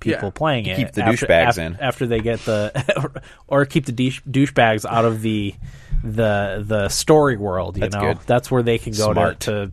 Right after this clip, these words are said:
Speaker 1: to be trolls.
Speaker 2: Yeah, that's true. I didn't even think of that.
Speaker 1: But yeah, I, I have
Speaker 2: And
Speaker 1: zero interest in, in any of the,
Speaker 2: maybe
Speaker 1: the
Speaker 2: they think
Speaker 1: multiplayer.
Speaker 2: that if there's not enough content right away that people are gonna do that, but I'm not going to.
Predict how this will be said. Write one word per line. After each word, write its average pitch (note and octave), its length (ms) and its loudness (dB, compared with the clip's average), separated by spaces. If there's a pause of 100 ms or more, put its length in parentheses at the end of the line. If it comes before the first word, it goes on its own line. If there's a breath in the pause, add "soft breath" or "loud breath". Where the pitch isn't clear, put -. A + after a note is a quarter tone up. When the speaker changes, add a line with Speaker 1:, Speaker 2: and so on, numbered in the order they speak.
Speaker 1:
to A2+ 100 -4
be G2+ 320 -4 (720 loud breath)
trolls. G2+ 600 -2 (640 loud breath)
Speaker 2:
Yeah, D#3 300 -2
that's C#3+ 260 -6
true. D#3 300 -2
I C3 40 -2
didn't C#3 160 -6
even C#3 180 -10
think C3+ 180 -12
of D#3+ 80 -8
that. B2 260 -10
Speaker 1:
But D3 200 2
yeah, A#2+ 140 4
I, A2+ 200 4
I A#2+ 140 4
have B2 140 4
Speaker 2:
And A#2 80 -4
Speaker 1:
zero A2+ 280 4
interest G2 380 -8
in, F#2 180 -10
in F#2+ 160 -12
any F#2+ 220 -8
of F2+ 80 -12
the, F#2 140 -6
Speaker 2:
maybe E3 300 -4
Speaker 1:
the - 120 -2
Speaker 2:
they D3+ 60 -4 (100)
think D3+ 240 -6
Speaker 1:
multiplayer. F#2 120 -8
Speaker 2:
that C3 360 -8 (100)
if D3 240 -6
there's C3+ 240 -8
not C3+ 240 -8
enough C#3 240 -10
content C#3 460 -10
right B2 180 -12
away C3+ 240 -8
that C3 160 -14
people C3 260 -10
are B2+ 60 -10
gonna A#2+ 160 -14
do A2 160 -18
that, C3 300 -10
but - 100 -20
I'm C#3 160 -14
not - 180 -20
going - 260 -20
to. - 180 -18